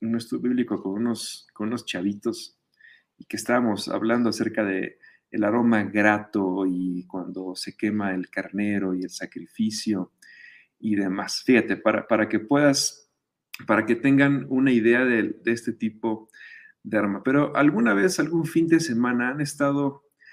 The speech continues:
han ido a u-, al, alguna carne asada, han estado ahí, eh, asando arrachera, o estar asando su corte de picaña, o estar asando bisteces, o cualquier,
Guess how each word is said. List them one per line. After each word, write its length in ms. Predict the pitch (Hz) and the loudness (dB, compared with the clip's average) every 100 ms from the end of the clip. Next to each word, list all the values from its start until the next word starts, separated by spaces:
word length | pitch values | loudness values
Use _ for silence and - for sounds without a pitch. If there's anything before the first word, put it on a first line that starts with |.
| - _ - | -20 _ -4
han 240 | 131 135 | 2 6
ido 360 | 143 131 113 104 | 6 6 4 2
a 120 | 104 | 2
u-, 260 | 117 117 | 0 0
al, 400 | - 110 107 104 - - - | 0 2 2 0 -4 -14 -8
alguna 600 | 120 120 123 135 123 - | -6 -4 -2 0 -2 -2
carne 320 | 123 120 113 | -4 -2 -2
asada, 540 | 98 - 120 117 123 - _ - | -4 -2 0 0 -2 -10 _ -6
han 100 | 117 | -4
estado 360 | 110 127 110 101 | -4 -2 -2 0
ahí, 480 | 104 113 110 101 - _ _ _ - | 2 2 2 -2 -6 _ _ _ -14
eh, 320 | 104 92 90 - | -8 -6 -6 -8
asando 680 | 98 - 113 110 107 95 92 | -6 -2 -2 0 0 0 -2
arrachera, 840 | 87 92 - - 107 110 107 98 | -4 -6 -6 0 2 2 2 0
o 80 | 95 | -2
estar 360 | 95 110 104 101 | -4 -4 -4 -4
asando 720 | 98 104 101 98 92 90 90 - - - _ | -6 -4 -2 -4 -4 -8 -12 -18 -20 -20 _
su 220 | - - | -14 -12
corte 300 | - 110 - | -4 -4 -2
de 120 | 98 92 | -2 -2
picaña, 1000 | - - - 104 110 113 110 104 101 95 | -6 -12 -4 2 4 4 2 0 0 -2
o 100 | 92 | -6
estar 320 | - 113 104 | -6 -2 -2
asando 840 | 101 113 110 104 101 95 92 92 _ - - _ _ _ | -2 -2 -2 -2 -2 -4 -6 -8 _ -20 -20 _ _ _
bisteces, 1120 | 107 - - 120 117 - 101 95 - - _ _ - - - | -10 -8 0 2 2 2 2 2 0 0 _ _ -20 -20 -18
o 100 | - | -10
cualquier, 520 | 101 - 120 120 - | -6 -2 0 0 -2